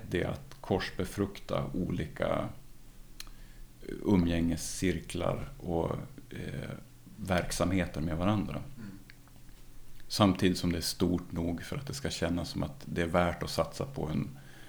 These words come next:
Speaker 1: eh, amatörfilmfestival eller liksom, nu ska vi ordna en spelning i parken
Speaker 2: Mm.
Speaker 1: och tillräckligt många kommer att komma.
Speaker 2: Mm.
Speaker 1: Vilket de inte skulle göra kanske i... Vem ska vi peka ut som?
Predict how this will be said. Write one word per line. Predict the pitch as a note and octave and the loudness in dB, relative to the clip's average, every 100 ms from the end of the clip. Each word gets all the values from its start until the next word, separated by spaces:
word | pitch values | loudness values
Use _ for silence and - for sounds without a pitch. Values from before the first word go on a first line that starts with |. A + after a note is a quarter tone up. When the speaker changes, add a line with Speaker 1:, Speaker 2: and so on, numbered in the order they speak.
| - - - - | -14 -14 -16 -14
Speaker 1:
eh, | - D#2 D#2 - | -8 -4 -4 -2
amatörfilmfestival | E2 D#2+ - E2+ D#2+ - E2+ D#2+ - D#2 - E2 D#2 D#2 D#2 - | 0 0 2 2 2 0 -2 -4 -4 -6 -2 2 2 2 0 -4
eller | D2+ - | -4 -4
liksom, | - - - - - - - | -6 -6 -4 -4 -6 -14 -8
nu | - F#2 | 0 0
ska | - | 2
vi | E2 | 0
ordna | E2 E2 | 2 0
en | D#2+ | -2
spelning | - - D#2+ E2 E2 | -4 -2 0 0 -2
i | |
parken | D#2+ A#2 G#2 - - - - | 0 2 0 -2 -8 -8 2
Speaker 2:
Mm. | G#2+ G2+ F#2 | 8 8 8
Speaker 1:
och | F2+ - - | 2 -4 -2
tillräckligt | D#2+ E2+ D#2+ - | 0 2 4 4
många | E2+ - - | 4 2 0
kommer | - - - | -2 -4 -4
att | - | -2
komma. | - - A2+ - - - - - - - - - - - - - - - - - | -2 0 0 -4 -8 -18 -20 -20 -20 -18 -16 -14 -14 -14 -14 -14 -16 -16 -14 -10
Speaker 2:
Mm. | B2+ - - - - | -6 -6 -6 -6 2
Speaker 1:
Vilket | G2 G2+ | 2 4
de | F2+ E2+ | 2 2
inte | D#2+ | 0
skulle | D#2 F2+ E2+ | -2 0 2
göra | E2 F2 | 2 2
kanske | E2+ - - - | 0 -4 -4 -4
i... | - - - - - - - - - - - - - - - - - - - - - - - | -2 -4 -8 -14 -14 -10 -8 -8 -12 -12 -10 -10 -8 -8 -8 -8 -10 -10 -12 -14 -14 -12 -6
Vem | F2 | -6
ska | F2+ D#2+ | -4 -6
vi | |
peka | D#2+ - D#2 - | -4 -4 -4 -2
ut | E2+ - | -4 -6
som? | - | -8